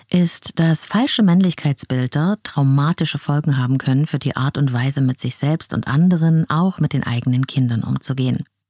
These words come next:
Und die emotionale Selbstentfremdung von Männern ist zwar unterschiedlich stark ausgeprägt, aber immer noch bei vielen meiner Klienten jeden Alters ein Thema.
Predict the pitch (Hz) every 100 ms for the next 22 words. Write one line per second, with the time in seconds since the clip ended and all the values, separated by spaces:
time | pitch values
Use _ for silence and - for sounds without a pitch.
0 | _ _ _ _ _ 156 147 156 196 -
1 | 151 135 123 170 262 - - 147 - 156
2 | 151 139 123 120 127 127 135 202 185 120
3 | 117 - - - 110 107 143 185 127 -
4 | - 123 - 113 - 202 - 160 - 151
5 | 151 - - - 123 110 110 - 208 254
6 | 156 147 - 120 - - 254 285 208 175
7 | 143 131 123 123 196 190 139 127 190 254
8 | 208 190 160 147 - 151 226 135 98